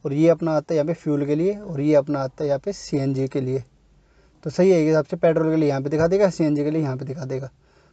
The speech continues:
बाकी ये आपकी आ जाती है, driver ने seat belt लगा रखी है या नहीं लगा रखी, उसके लिए। बाकी time वगैरह भी ये बता देती है। तो भाई ये था भाई आपका meter।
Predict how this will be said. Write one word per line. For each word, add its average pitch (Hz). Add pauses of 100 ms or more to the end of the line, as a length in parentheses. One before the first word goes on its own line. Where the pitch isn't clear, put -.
(140)
बाकी 147
ये 151
आपकी -
आ 147
जाती 135
है, 147
driver 143
ने 147
seat 143
belt 139
लगा 135
रखी 143
है 151
या 139
नहीं 135
लगा 131
रखी, 135
उसके 156
लिए। 175 (920)
बाकी 143
time 156
वगैरह 151
भी 151
ये 160
बता 170
देती 131
है। 120 (640)
तो 165
भाई 165
ये 190
था 185
भाई 151
आपका 151
meter। 156